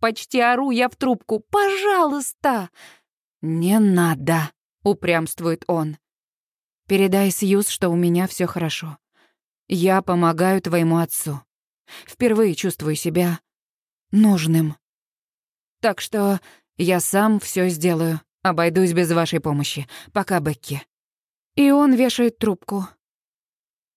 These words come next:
Еще никогда я не была такой беспомощной. Хочется завопить в полный голос или пнуть со злости вон тот бочонок. Ладно, пожалуй, пинать бочонок все-таки не стоит. Хотя бы потому, что он твердый, а у меня на ногах сандалии.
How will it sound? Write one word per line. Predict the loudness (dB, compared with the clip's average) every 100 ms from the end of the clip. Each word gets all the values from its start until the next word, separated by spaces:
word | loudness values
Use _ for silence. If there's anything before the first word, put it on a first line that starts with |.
| _ -4
Еще | -2 0 4
никогда | 4 4 0 0 0
я | 2 2 4
не | 4
была | 4 2 0
такой | -2 -2 -2
беспомощной. | 0 -4 -4 -4 -2 -4 -4 -6 -6 _ _ _ _ _ _ _ _ _ _
Хочется | -2 -2 -2 -6
завопить | -4 -2 -2 -2 -4 -4
в | -4
полный | 0 2 0
голос | 0 2 0 0
или | 0
пнуть | 0 2 0 2
со | 0
злости | 2 0 0 -2
вон | 0 0
тот | 0 0
бочонок. | -2 -2 -2 -4 -8 -18 _ _ _ _
Ладно, | -2 0 2 0
пожалуй, | 2 0 2 0
пинать | 2 2 2
бочонок | 0 0 2 2 0
все-таки | -2 -4 -2 0
не | 0
стоит. | -2 -6 -6 -10 -20 _ _ _ _ _ _ _ -6
Хотя | -2 0
бы | 0
потому, | 0 0 0
что | 0 2
он | 2
твердый, | 2 0 2 2
а | 2
у | 4
меня | 4 4
на | 4
ногах | 2 0 -2
сандалии. | 0 0 0 0 -4 -8